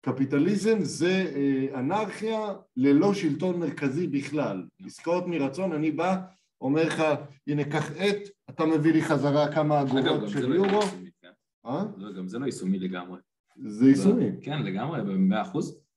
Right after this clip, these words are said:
Speaker 2: אוקיי. תודה.
Speaker 1: קפיטליזם.
Speaker 2: קפיטליזם.
Speaker 1: קרה.
Speaker 2: קרה.
Speaker 1: סלמתק.
Speaker 2: במאה אחוז אבל, כמו שאתה אומר, ה-
Speaker 1: אחי, הרגע עשינו את זה.
Speaker 2: כן, אבל במאה אחוז מבחינת... אוקיי, קצת כן.
Speaker 1: כן. אה, עכשיו, זה, זה מבחינת שני הקצוות של המפה.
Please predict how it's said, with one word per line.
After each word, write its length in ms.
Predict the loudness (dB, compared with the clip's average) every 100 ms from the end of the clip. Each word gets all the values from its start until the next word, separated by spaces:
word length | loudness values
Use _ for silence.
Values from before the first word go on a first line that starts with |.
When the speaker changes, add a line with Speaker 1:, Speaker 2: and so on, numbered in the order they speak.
| _ -4 -4
Speaker 2:
אוקיי. 320 | -6 -10 -12 -12 -18 _ _ _ _ _ _ _ _ _ -16
תודה. 200 | -6 -6 -6 -10
Speaker 1:
קפיטליזם. 680 | -6 0 6 8 8 8 6 4 -4
Speaker 2:
קפיטליזם. 120 | -10
Speaker 1:
קרה. 340 | 0 4 6 4 0 -14 -8
Speaker 2:
קרה. 200 | -6 -6 -10 _ _ _ _ _ _ _ _ _ _ _
Speaker 1:
סלמתק. 680 | 4 6 8 6 2 -8 -4
Speaker 2:
במאה 240 | 0 2
אחוז 260 | 0 -2 -2
אבל, 160 | -6 -10
כמו 100 | -14
שאתה 120 | -12
אומר, 260 | -10 -8 -10
ה- 180 | -12 -14 -2
Speaker 1:
אחי, 260 | 4 8 8
הרגע 280 | 8 8 8
עשינו 320 | 8 6 8
את 80 | 6
זה. 80 | 2
Speaker 2:
כן, 200 | 4 6
אבל 240 | 4 2 -2
במאה 300 | 0 4 6
אחוז 360 | 6 4 2
מבחינת... 280 | -4 -6 -6 -8 -14
אוקיי, 260 | -12 -12 -14
קצת 140 | -16 -20
כן. 80 | -20 _ 2
Speaker 1:
כן. 280 | 6 6 4 -2 -14 _ _ _ _ _ _ _ 2
אה, 340 | 8 10 10 8
עכשיו, 300 | 6 6 6 4
זה, 400 | -2 4 6 8
זה 440 | 6 4 6 6 6
מבחינת 420 | 2 0 0 0
שני 200 | -2 -2
הקצוות 440 | -2 -2 -4 -4 -4
של 80 |
המפה. 300 | -4 -4 -6